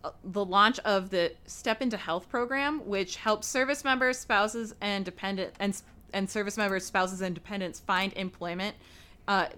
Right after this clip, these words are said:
through the N H S. And again, this is another typical William engagement, but the, the biggest news was what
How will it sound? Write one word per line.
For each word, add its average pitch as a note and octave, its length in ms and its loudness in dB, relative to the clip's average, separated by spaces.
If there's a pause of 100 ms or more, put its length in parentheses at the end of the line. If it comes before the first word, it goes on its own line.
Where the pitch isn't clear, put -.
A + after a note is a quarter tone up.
through G#3+ 100 -6
the G#3 200 -2
N F#3+ 120 0
H F#3+ 200 -2
S. - 400 -6 (540)
And C#4 420 4 (560)
again, D4+ 580 4
this A#3 140 -4
is A3+ 120 -6
another C4+ 400 4
typical A3+ 600 -2
William G3+ 680 0 (320)
engagement, F#3+ 680 2 (240)
but G#3 240 8
the, G3 280 8
the F#3 60 -2
biggest A#3 440 2
news F3 580 0
was F3+ 640 4 (600)
what F#3+ 380 4